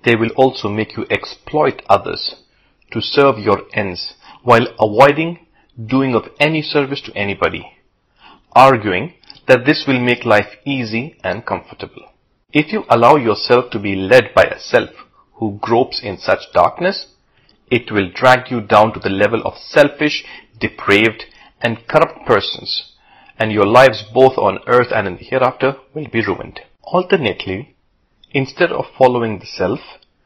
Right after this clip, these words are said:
you may rely on other human beings like yourselves, and place yourselves in their hands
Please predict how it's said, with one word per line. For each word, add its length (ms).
you 160
may 200
rely 460
on 240
other 220
human 360
beings 380
like 240
yourselves, 560
and 220
place 320
yourselves 480
in 140
their 180
hands 380